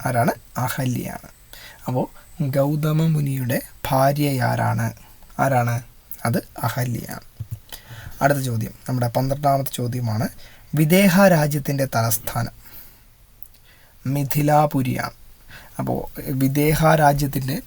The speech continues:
തലസ്ഥാനം ഏതാണ്? അത് മിഥിലാപുരിയാണ്.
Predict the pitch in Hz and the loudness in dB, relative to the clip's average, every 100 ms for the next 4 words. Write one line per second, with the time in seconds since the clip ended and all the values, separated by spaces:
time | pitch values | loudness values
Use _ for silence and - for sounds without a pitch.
0 | 139 131 135 - 143 147 143 131 123 127 | -2 -2 -2 0 0 2 0 0 -2 -4
1 | - - - - - 139 - - 139 139 | -8 -16 -20 -12 -4 -4 -4 -6 -4 -4
2 | - 147 139 285 - - - 143 - - | -2 -2 0 -2 -8 -20 -6 -4 -2 -4
3 | - | -8